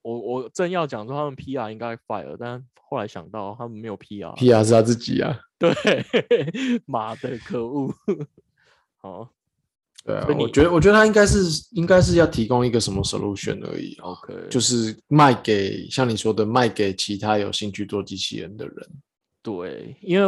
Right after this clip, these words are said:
Speaker 1: 我觉得他在车载上面的那个跟车系统什么，应该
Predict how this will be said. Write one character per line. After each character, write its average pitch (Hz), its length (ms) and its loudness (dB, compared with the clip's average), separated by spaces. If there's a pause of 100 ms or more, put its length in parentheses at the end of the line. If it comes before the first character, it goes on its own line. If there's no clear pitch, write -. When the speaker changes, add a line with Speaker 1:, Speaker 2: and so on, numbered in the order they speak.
(120)
Speaker 1:
我 139 260 4
觉 135 240 -2
得 143 420 2
他 160 240 -4
在 160 240 -2
车 147 320 -4
载 107 300 -10
上 127 240 -12
面 123 420 -8 (560)
的 110 220 2
那 120 100 -6
个 120 120 -2
跟 120 280 -6
车 117 280 -2
系 113 240 -8
统 98 200 -10
什 98 140 -16
么， 82 280 -14
应 131 220 -14
该 117 380 -4